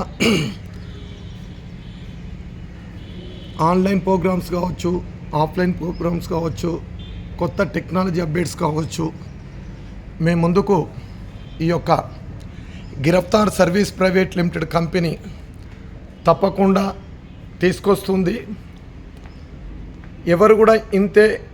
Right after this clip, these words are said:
ఇందులేముంది అని అనకండి. ప్రతిరోజు దాన్ని అప్‌డేట్ చేస్తూనే ఉంటాము. మనము ఏ ఎంప్లాయీ కూడా లేకుండా మన కుటుంబ సభ్యుల్లానే మా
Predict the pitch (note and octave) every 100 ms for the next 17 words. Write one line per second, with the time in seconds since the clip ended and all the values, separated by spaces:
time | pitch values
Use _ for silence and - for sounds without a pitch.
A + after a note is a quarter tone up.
0 | - - - - - - - - - E3+
1 | G3 G#3 G#3 G3+ G3+ G3+ G3+ - - -
2 | - - - E3 D#3+ E3+ F#3 G3+ G3 D#4
3 | A4+ - - - - - - - - -
4 | - - - - F3 F3 G#3+ G#3+ G3 A3
5 | A3+ G#3 G3+ F3+ E3 G3 G3 G3 G#3 G3
6 | G3 F#3+ F#3+ G3+ A#3+ - - - - -
7 | - - - - - - - F#3 F3 F#3+
8 | G3+ G#3 G3 - - - - - F#3+ G#3
9 | G3 G#3 G#3 G3+ G#3+ G3+ G3+ G3 G3 F#3+
10 | G3+ G3 - - F3 F3+ F#3+ F#3+ D#3+ G3+
11 | G3+ G3+ E3+ F#3+ F#3 F#3 F#3 F#3+ - -
12 | - - - - - - D#3 E3